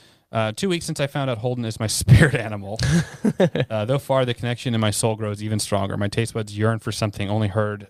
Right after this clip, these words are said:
Speaker 1: <laughs> heard of in the legend. Heard of in legend. Sky's Pizza. I am ascending." That's hilarious. Sky's Pizza was great. I actually was there. Uh, I w-, I went there with Glenn the other day,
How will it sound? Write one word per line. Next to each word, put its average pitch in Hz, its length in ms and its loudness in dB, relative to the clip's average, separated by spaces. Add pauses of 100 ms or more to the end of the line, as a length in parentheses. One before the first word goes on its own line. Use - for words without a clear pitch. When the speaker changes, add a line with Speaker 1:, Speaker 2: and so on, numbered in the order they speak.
(200)
Speaker 1:
<laughs> - 20 -18 (180)
heard 139 180 2
of 113 120 -6
in 107 100 -6
the 101 80 -10
legend. 101 640 -2
Heard 143 160 2
of 127 80 0
in 117 60 -4
legend. 104 300 -4
Sky's 120 320 -2
Pizza. 104 440 -8 (300)
I 123 100 0
am 131 100 2
ascending." 110 500 -4 (380)
That's - 160 -6
hilarious. 101 320 -4
Sky's 147 260 -2
Pizza 143 240 -6
was 104 120 -8
great. 104 180 -6
I - 20 -4
actually 113 240 -8
was 101 140 -8
there. 104 420 -6 (100)
Uh, 98 280 -8
I - 60 -14
w-, 113 220 -8
I 110 40 -10
went 123 100 -6
there 117 100 -8
with 101 120 -12
Glenn 110 260 -12
the 101 120 -8
other 98 120 -14
day, 98 260 -8